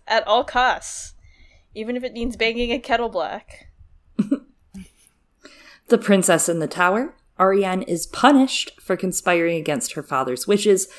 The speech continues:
Speaker 2: but has a huge reveal toward chapter's end of vengeance, justice,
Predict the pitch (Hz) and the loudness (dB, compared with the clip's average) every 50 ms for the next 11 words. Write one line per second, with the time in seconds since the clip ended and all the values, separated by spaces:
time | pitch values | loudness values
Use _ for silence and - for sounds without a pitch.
0 | - - - - _ - 226 233 220 - - - - 180 240 240 - 269 - - | -20 -20 -20 -6 _ 4 4 6 4 2 -2 -4 0 0 2 2 2 0 -2 -2
1 | - - 392 370 - - 247 240 208 180 208 185 156 135 127 - - - 156 147 | 2 6 6 6 6 6 4 2 2 4 4 2 4 2 2 0 0 0 0 0
2 | 151 147 - 156 135 - - - 135 123 - - - 233 233 233 233 240 233 - | -2 -4 -4 -6 -6 -6 -6 -6 -6 -6 -4 -2 0 0 2 2 2 0 -2 -4
3 | - _ _ - - _ - - 180 170 160 143 - 185 196 202 196 190 208 214 | -10 _ _ -20 -20 _ -2 0 2 2 0 0 0 2 2 2 2 2 0 -2
4 | 208 - - - - - - - 156 147 - - - 156 151 143 - - - | -2 -2 -4 -8 -8 -6 -4 -4 -2 -2 -4 -6 -8 -8 -8 -6 -6 -6 -8